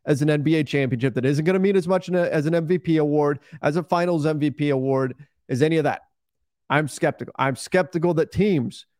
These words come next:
are gonna care any more about a regular season game than a tournament game. But that's also the beauty part of it, is the N B A has taken out any reason to be upset about it.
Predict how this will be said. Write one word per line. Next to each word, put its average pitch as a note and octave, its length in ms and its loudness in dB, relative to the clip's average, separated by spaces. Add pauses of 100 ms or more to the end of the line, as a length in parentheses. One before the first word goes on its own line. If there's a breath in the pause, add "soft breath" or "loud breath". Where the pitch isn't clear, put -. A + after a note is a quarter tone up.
(220)
are C#3+ 100 2
gonna C#3+ 220 0
care D#3 320 2
any D3+ 120 2
more C#3+ 280 0
about C3 240 0
a B2+ 40 -2
regular C3 360 0
season B2+ 420 -4
game B2 380 0
than B2 340 -4 (100)
a C#3+ 120 -2
tournament A#2+ 340 -2
game. A2 180 -6 (960)
But D3 120 4
that's D#3+ 240 0
also D#3 280 0
the B2+ 100 -4
beauty B2+ 240 -2
part - 240 -10
of - 100 -18
it, - 80 -20 (520)
is B2+ 160 0
the C3+ 160 2
N C#3 120 2
B C3+ 140 2
A C3+ 100 2
has B2+ 160 -2
taken C#3 320 -4
out G3 400 -4 (1120)
any F3+ 220 4
reason C#3 640 0 (800)
to - 80 -4
be C#3+ 140 4
upset G3+ 340 -4
about F2 280 -6
it. - 100 -20